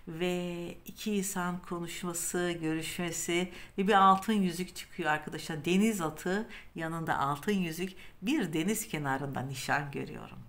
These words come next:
Çok harika şeyler olacak arkadaşlar. Çok harika günlerden geçiyor olacaksınız.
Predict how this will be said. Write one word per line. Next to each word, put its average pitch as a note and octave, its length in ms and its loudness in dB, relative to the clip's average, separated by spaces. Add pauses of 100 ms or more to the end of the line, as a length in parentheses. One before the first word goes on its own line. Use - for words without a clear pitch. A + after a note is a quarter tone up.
Çok - 320 -10
harika F#2+ 400 -12
şeyler - 400 -14
olacak - 360 -10 (140)
arkadaşlar. - 520 -20 (640)
Çok A3 460 -4
harika F3+ 580 4
günlerden D#3+ 800 2
geçiyor D3+ 460 -4
olacaksınız. C#3+ 1400 -6